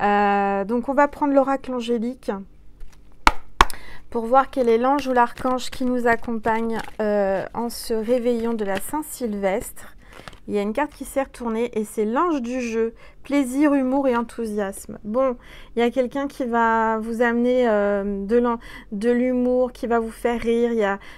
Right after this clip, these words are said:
les anges veulent jouer avec vous aujourd'hui, veulent être en votre compagnie. On est entouré par les anges. Regardez tous ces anges que vous m'avez envoyés. Ils sont là. Euh, ça fait travailler mon enfant intérieur et le vôtre. Euh, quand j'ai fait la déco, voilà. En tous les cas, j'ai pris plaisir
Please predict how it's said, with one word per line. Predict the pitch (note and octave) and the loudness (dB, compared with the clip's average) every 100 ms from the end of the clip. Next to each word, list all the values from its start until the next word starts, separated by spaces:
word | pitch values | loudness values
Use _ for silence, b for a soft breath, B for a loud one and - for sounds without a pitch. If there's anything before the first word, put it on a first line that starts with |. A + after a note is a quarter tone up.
| B | B
les | G#3+ A3+ A3+ | 0 2 2
anges | C4+ C4+ | 0 -2
veulent | A#3+ A#3 A#3 A3 | 0 2 2 0
jouer | G#3+ G#3+ A#3+ C4 | -2 -2 2 2
avec | - G#3+ G#3+ | 2 -2 -2
vous | G#3 G#3+ | -4 -4
aujourd'hui, | A3 G#3 G#3 G#3 A#3 A#3+ | -4 -4 -4 -4 -6 -2
veulent | A3 | 0
être | A3 - | -2 -2
en | G#3+ | -4
votre | G3+ A#3 | -4 -4
compagnie. | - A#3+ A3+ A3 A3 | -4 -4 -2 0 0
On | G#3 | -2
est | A3 | -2
entouré | C4+ C4 B3+ A#3+ | -2 -2 0 0
par | A#3+ G#3 | 0 0
les | G#3+ G3+ | 0 0
anges. | G3+ G3+ | -2 -4
Regardez | G#3 G#3+ G#3+ A3 | -4 -2 -2 -4
tous | - | -8
ces | A#3 A#3+ G#3+ | -6 -2 -2
anges | A3+ A3+ | -2 -6
que | - | -6
vous | G3+ | -4
m'avez | G#3 G#3 G#3 | 0 0 0
envoyés. | A#3 A3 G#3 G3+ G#3 A#3 B B B | -2 -2 -2 0 -2 -4 B B B
Ils | A#3+ | -6
sont | A#3+ - A#3 | -4 -4 0
là. | A3 G#3+ A#3 B B B - | 0 0 -2 B B B -2
Euh, | G3+ | -2
ça | G#3 A3 | 0 -2
fait | C4 | -2
travailler | B3+ B3+ A#3 A#3 A#3+ | -2 -2 0 2 2
mon | A#3 B3+ | 2 0
enfant | B3+ B3 B3 | -2 -4 -4
intérieur | A#3+ A#3 A3+ A3+ A3 - | -2 -2 0 0 -2 2
et | B3+ | 2
le | B3 A#3+ | 4 0
vôtre. | G#3+ A3+ C4 - - B B B | 0 -4 -6 -14 -20 B B B
Euh, | - | -8
quand | A3 A3 | -6 -4
j'ai | A3+ | -2
fait | G#3+ B3 | 0 0
la | A#3+ | 0
déco, | G3+ A3 - A#3+ | 0 -4 0 0
voilà. | A3+ G#3+ F#3+ F#3+ G#3+ | 0 0 2 0 -2
En | |
tous | G#3+ | -4
les | A3+ | -4
cas, | G#3+ B3+ | 0 0
j'ai | A3+ | 0
pris | A3 - C#4 | -4 -4 -6
plaisir | - C4 A3+ A3 A#3+ B3 | -2 -4 -2 0 0 -2